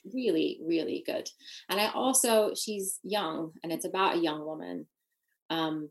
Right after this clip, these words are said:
and I really like reading books written by women much younger than me, because I feel like I'm learning. There's a lot I need to learn. So I'm forty-three now, and I feel like,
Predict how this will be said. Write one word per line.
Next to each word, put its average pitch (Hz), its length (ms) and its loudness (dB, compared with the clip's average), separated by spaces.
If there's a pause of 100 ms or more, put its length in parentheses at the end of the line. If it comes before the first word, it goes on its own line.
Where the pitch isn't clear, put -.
(200)
and 170 120 -4
I 175 100 0
really 190 260 4
like 180 420 4 (480)
reading 160 520 -2
books 160 400 -2
written 160 320 -2
by 151 480 -6 (340)
women 156 380 -4
much 151 220 -6
younger 151 280 -6
than 147 160 -6
me, 139 240 -10 (380)
because 160 280 -4
I 160 100 0
feel 156 460 0
like 151 340 0
I'm 147 380 -8
learning. 147 600 -4 (220)
There's 160 180 -2
a 165 60 0
lot 160 280 0
I 160 40 -2
need 156 180 -2
to 156 120 -6
learn. 151 260 -4
So - 120 -2
I'm 170 80 -12
forty-three 170 520 -2
now, 143 200 -10
and 143 80 -10
I 147 80 -10
feel 156 160 -4
like, 151 180 -2